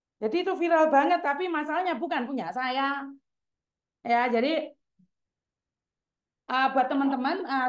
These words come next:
sekali lagi, kalau kalian ingin telepon saya, pastikan kalian tahu aturan main kita. Jadi, eh, kalian, eh, merasa keberatan dengan keadaan, boleh. Jadi memang channel saya ini tidak ada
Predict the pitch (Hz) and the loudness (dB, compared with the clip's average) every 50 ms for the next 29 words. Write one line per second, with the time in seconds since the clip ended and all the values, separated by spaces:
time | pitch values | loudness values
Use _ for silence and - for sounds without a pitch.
0 | 254 254 - 269 254 247 240 233 214 185 160 147 220 311 339 - 269 262 262 262 | -2 -2 -2 -2 0 0 2 0 0 -2 -2 -4 -6 -8 -4 -2 0 0 0 0
1 | 262 247 220 247 269 269 269 269 262 262 262 269 262 262 254 254 254 262 247 233 | 0 0 0 0 0 0 0 0 -2 -2 -2 -2 -2 -2 -4 -4 -4 -4 -4 -4
2 | 226 208 190 180 202 269 302 330 339 330 - - _ _ _ _ _ _ _ _ | -2 -2 0 2 2 2 0 0 -4 -6 -12 -18 _ _ _ _ _ _ _ _
3 | _ _ _ _ _ - - 277 269 277 - 302 262 302 269 254 240 240 240 247 | _ _ _ _ _ -8 -6 -6 -6 -4 -4 -2 0 2 2 2 2 2 2 2
4 | 240 233 233 233 233 233 226 208 208 - 202 202 208 208 208 208 196 190 190 185 | 2 0 2 2 2 2 2 0 -2 -4 -6 -2 -2 -2 -2 -2 -2 -2 -4 -4
5 | 165 190 185 - 160 165 - - _ _ _ _ - 247 180 185 240 294 294 285 | -4 -6 -6 -8 -8 -10 -12 -18 _ _ _ _ -10 -4 0 2 2 2 2 0
6 | - - - - 214 214 208 208 208 202 202 196 196 - - _ _ _ _ _ | -4 -8 0 4 6 8 10 10 10 10 8 6 4 -2 -12 _ _ _ _ _
7 | _ _ _ _ _ _ _ _ _ _ _ - 254 240 269 269 285 294 302 311 | _ _ _ _ _ _ _ _ _ _ _ 0 2 4 6 6 6 6 6 6
8 | 294 269 262 254 247 247 247 240 247 247 247 247 240 233 233 269 269 269 220 220 | 4 4 2 2 4 4 4 4 4 4 4 2 2 2 0 -2 -4 -2 -2 -2
9 | 202 208 202 196 202 233 254 269 240 226 220 220 220 196 226 196 190 185 220 247 | 0 2 2 2 2 2 2 2 0 0 -2 -4 -4 -4 -2 -2 0 0 0 0
10 | 254 208 214 208 226 247 226 170 - - _ _ _ _ _ _ _ _ _ _ | 0 2 2 4 4 4 4 2 -2 -8 _ _ _ _ _ _ _ _ _ _
11 | _ _ _ _ _ _ _ _ _ _ _ - 202 - 302 320 330 302 285 330 | _ _ _ _ _ _ _ _ _ _ _ -2 0 0 2 2 0 0 0 -2
12 | 330 320 269 285 277 285 294 277 285 269 262 269 262 262 269 294 330 277 277 233 | -4 -4 -2 -2 -2 -2 -4 -2 -2 -2 -2 -2 -2 -2 -2 -2 -2 -4 -4 0
13 | 240 208 196 196 196 214 | 2 2 2 4 2 0